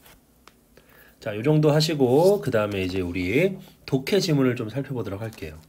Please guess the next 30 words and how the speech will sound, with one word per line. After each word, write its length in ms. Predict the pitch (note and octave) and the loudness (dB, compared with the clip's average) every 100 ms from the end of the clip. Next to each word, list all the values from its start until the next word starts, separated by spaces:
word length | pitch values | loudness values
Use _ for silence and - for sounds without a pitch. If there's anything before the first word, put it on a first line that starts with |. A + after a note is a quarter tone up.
| _ _ - | _ _ -12
이게 100 | B2+ | -4
재밌습니다. 720 | B2+ D3+ D#3 F#3 F3+ A#2 C#3 | 0 0 0 0 4 4 4
이 100 | D3 | 2
독해 240 | B2 B2+ | 0 -2
지문. 520 | A#2 G#2+ F#2 B2 F#3+ - - - - - | -2 -2 -2 -2 -2 -8 -20 -18 -18 -16
어, 140 | - G#2+ | -14 -4
이 120 | C3 | -4
책을 640 | - F3+ F3+ E3+ D#3+ C#3 | -2 0 2 4 6 6
그 480 | B2 C#3 C3+ C3 A#2+ | 4 4 6 6 4
만드신 640 | A2 A2+ C#3 D3 C#3 C#3 B2+ | 2 2 4 4 4 2 0
저자가 920 | - A2 D3 C3+ G#2 G2 B2 F2 - _ - - | 0 2 4 4 2 2 0 -2 -8 _ -20 -20
참 220 | - G#2+ | -12 -2
이러한 500 | B2+ F3 G3 F#3 D3 | 4 6 6 6 0
이 460 | - C3+ C3+ A2 C3 | 0 2 2 0 -6
독해 240 | A#2+ C#3+ E3 | -8 -4 0
지문들을 360 | D#3 D3 D3 - | 2 2 2 0
어디서 380 | G2+ E3 G3 | -2 0 0
가져왔는지, 1000 | G3+ A2+ A2+ G#2+ G2+ F#2 F2 E2+ D3 F#3+ - - - _ G2+ | 0 -2 0 0 0 -4 -6 -6 -6 -6 -12 -20 -20 _ -10
예, 140 | E2+ | -6
읽다가 480 | G2 B2+ D3 C3+ A#2 | -2 0 2 2 0
참, 420 | - C3+ A#2 F#2 - - _ | -2 -4 -4 -8 -12 -20 _
어, 100 | - | -18
저도, 680 | F2+ G#2+ A#2 G2+ F#2 D3+ D#3+ - _ - | -6 -4 -2 0 0 -2 -4 -18 _ -14
예, 40 | |
웃기고 680 | - G#2+ - D3 F#2 E2+ C#3 | -10 -10 0 0 2 -2 -4
재밌더라고요. 880 | D3+ G2+ B2 A#2 E2+ D2 D2 A#2 - - _ _ _ _ _ _ _ _ _ - - | -4 -4 -4 -2 -4 -8 -8 -8 -10 -18 _ _ _ _ _ _ _ _ _ -16 -14
자, 220 | - F2+ | -8 -6
바로 540 | D#2+ G#2+ A2+ G#2 D3+ F#3+ | -4 0 4 6 6 4
지문 300 | - B2 B2 | 0 0 0
보시면은, 640 | G2 F#2+ G#2 B2 D#3 D#3 | -2 -2 -2 0 0 -2